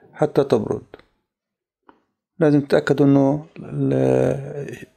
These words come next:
الخلاط يتحمل حرارة. إذا ما بتحمل حرارة،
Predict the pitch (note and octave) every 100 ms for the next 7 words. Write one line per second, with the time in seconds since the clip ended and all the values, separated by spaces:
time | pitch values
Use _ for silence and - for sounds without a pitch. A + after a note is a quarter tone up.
0 | - - - C3+ C#3 D3 C#3+ D#3 - C#3+
1 | C#3 C#3 A#2+ C3+ A#2+ G#2 - _ _ _
2 | _ _ _ _ _ _ _ _ _ _
3 | - D3+ D3 D3 C#3 D3+ D3 - D3+ D3+
4 | D3+ D3+ D3+